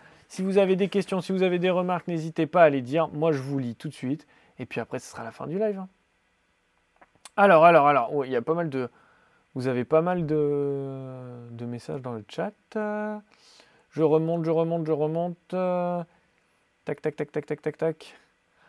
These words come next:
Ah, c'est cool, vous avez été, vous avez, vous avez discuté entre vous dans le chat et tout, et ça, c'est super. Ça, c'est sympa, ça. Ok, j'ai remonté jusqu'en haut.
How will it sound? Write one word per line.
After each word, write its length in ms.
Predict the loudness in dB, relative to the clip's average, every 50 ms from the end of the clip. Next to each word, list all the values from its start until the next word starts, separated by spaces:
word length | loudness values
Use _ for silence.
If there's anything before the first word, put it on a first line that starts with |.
| _ _ _ 0
Ah, 80 | 2
c'est 140 | 4 4 4
cool, 180 | 6 6 6 8
vous 140 | 12 12 12
avez 120 | 12 12
été, 240 | 12 8 6 4 4
vous 200 | 4 4 6 6
avez, 180 | 6 6 4 0
vous 180 | -4 -2 0 0
avez 140 | 0 0 -2
discuté 320 | -2 -4 -8 -8 -4 -4
entre 280 | -4 -4 -4 -6 -6 -4
vous 120 | -4 -2
dans 100 | -2 -2
le 120 | -2 -4 -4
chat 180 | -4 -4 -4
et 60 | -4 -6
tout, 180 | -4 -4 -4
et 40 | -4
ça, 120 | -2 -4
c'est 140 | -4 -6 -8
super. 400 | -14 -16 -16 -16 -16 -16 -16 -18 _ _ _ _ _ _ _ _ _ _ _ _ _ _ _ _ _ _ _ _
Ça, 160 | -6 -6 -6
c'est 140 | -4 -6 -6
sympa, 420 | -6 -8 -8 -8 -8 -10 -10 -12
ça. 120 | -14 -18 -20 -20 _ _ _ _ _ _ _ _ _ _ _ _ _ _ _ _ _ _ _ _ _ _ _ _ 8
Ok, 240 | 8 8 8 8
j'ai 440 | 6 6 8 8 8 6 6 4 4
remonté 380 | 2 2 0 -2 0 0 -2 -2
jusqu'en 320 | -2 -4 -6 -2 0 2
haut. 240 | 2 2 0 -2